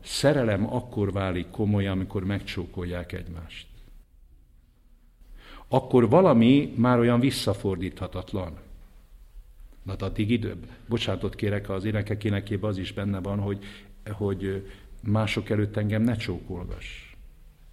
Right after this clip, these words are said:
A csók az egy nagyon intim dolog, és az énekek éneke azt mondja, hogy az, az, az a,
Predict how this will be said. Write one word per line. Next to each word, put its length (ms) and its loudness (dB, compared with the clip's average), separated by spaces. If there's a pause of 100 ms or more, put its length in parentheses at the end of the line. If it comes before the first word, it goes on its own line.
(800)
A 100 -6
csók 340 0
az 140 2
egy 120 2
nagyon 560 2
intim 480 0
dolog, 440 -2 (720)
és 420 -4
az 280 -2
énekek 480 10
éneke 300 12
azt 200 10
mondja, 260 8
hogy 240 6
az, 220 0
az, 300 6
az 240 6
a, 260 -2